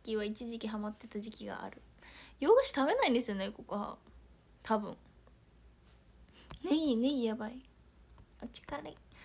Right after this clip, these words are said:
こんばんは、初見コメントありがとうございます。流れ星ありがとうございます。ブルボンのお菓子。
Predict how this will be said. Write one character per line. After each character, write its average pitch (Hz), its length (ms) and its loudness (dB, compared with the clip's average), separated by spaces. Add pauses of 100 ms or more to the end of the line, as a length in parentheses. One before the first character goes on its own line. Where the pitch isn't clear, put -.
(120)
こ - 120 -10
ん 330 40 -6
ば 339 60 0
ん 330 40 2
は、 - 20 -6
初 320 100 -8
見 294 180 -6
コ 294 80 -10
メ 302 100 -6
ン 302 40 -12
ト 302 60 -6
あ 302 40 -6
り 311 60 -10
が 320 80 -10
と 285 80 -10
う 277 40 -10
ご 285 40 -12
ざ 285 60 -10
い - 20 -8
ま 302 140 -12
す。 - 120 -16
流 233 160 -8
れ 269 80 -4
星 302 240 -12
あ - 40 -18
り 254 80 -14
が 262 80 -16
と - 80 -20
う - 20 -20
ご - 60 -20
ざ - 60 -20
い - 100 -20
ま - 80 -20 (100)
す。 - 140 -20 (2500)
ブ 277 80 2
ル 339 100 6
ボ 262 120 8
ン 214 80 2
の 208 60 0
お - 20 -12
菓 226 100 -8
子。 - 300 -10